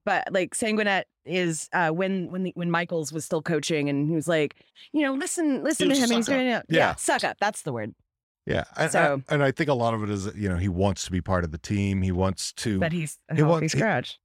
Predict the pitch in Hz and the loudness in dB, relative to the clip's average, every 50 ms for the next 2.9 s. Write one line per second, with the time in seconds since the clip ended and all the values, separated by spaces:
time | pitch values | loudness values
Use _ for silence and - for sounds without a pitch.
0 | _ _ - 160 127 - 202 202 156 202 214 214 - 180 196 202 208 202 190 208 | _ _ -2 0 0 2 0 0 0 0 0 0 -2 -2 0 0 0 0 0 0
1 | 202 214 196 - - 202 180 156 151 131 113 190 170 151 120 131 - - 120 - | 2 2 2 2 2 2 4 4 6 6 6 4 4 2 2 0 0 0 -2 -2
2 | - 160 143 120 113 117 110 101 123 127 117 117 120 120 113 113 107 | 0 0 2 2 2 0 2 0 0 -2 -2 -4 -4 -4 -4 -4 -6